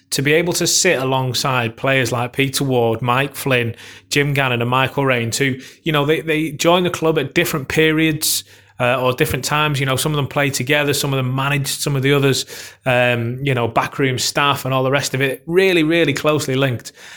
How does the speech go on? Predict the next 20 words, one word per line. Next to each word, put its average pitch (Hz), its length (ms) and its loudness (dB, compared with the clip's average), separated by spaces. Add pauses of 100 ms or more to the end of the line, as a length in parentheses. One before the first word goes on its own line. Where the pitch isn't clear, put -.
(160)
Uh, 131 240 2
and, 165 240 0
you 214 80 2
know, 247 280 2
for - 180 -4
me, 233 380 0 (420)
I 165 80 0
think 147 420 -6
one 175 220 2
of 185 80 0
the 196 60 2
most 196 320 4
special - 360 0
parts 170 380 2
of 131 100 0
it - 460 -4 (100)
was 147 140 2
Michael 170 380 4
Raines, 170 360 4
because 160 340 0